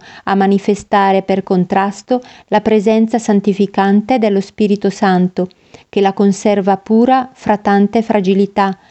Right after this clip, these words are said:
così come le ombre di un quadro fanno risaltare la luce e i colori. Nessuno versa vino nuovo in otri vecchi.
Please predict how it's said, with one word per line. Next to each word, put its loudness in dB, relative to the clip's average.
così 0
come 0
le 2
ombre 2
di 0
un 2
quadro 0
fanno 0
risaltare 0
la 4
luce 0
e -2
i 0
colori. 0
Nessuno 2
versa 0
vino 2
nuovo 2
in 2
otri 0
vecchi. -2